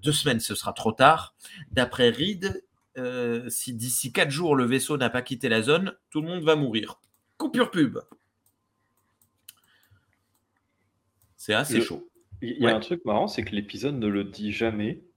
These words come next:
Speaker 2: j'ai l'im-, il me semble. Mais en fait, il galère autant à réparer le vaisseau parce que le chef ingénieur est dans le coma.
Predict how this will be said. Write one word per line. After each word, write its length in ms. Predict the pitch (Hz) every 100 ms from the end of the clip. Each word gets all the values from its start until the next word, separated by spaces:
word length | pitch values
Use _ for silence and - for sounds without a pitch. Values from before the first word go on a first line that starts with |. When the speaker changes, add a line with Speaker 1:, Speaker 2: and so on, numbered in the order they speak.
| _ -
Speaker 2:
j'ai 160 | 104
l'im-, 180 | 95 98
il 120 | 98
me 60 | 95
semble. 380 | - 107 185 104 98 - _ _ _ _ - -
Mais 120 | 107
en 100 | 101 -
fait, 260 | 175 -
il 60 | 107
galère 340 | 107 110 117
autant 320 | 104 104 135 107
à 60 |
réparer 280 | 92 95 92
le 60 | 90
vaisseau 300 | 92 - 131
parce 180 | 98 -
que 100 | 92
le 80 | 90
chef 260 | - 107 104
ingénieur 500 | 92 98 101 151 107
est 80 |
dans 80 | 95
le 60 | 90
coma. 460 | - 123 104 -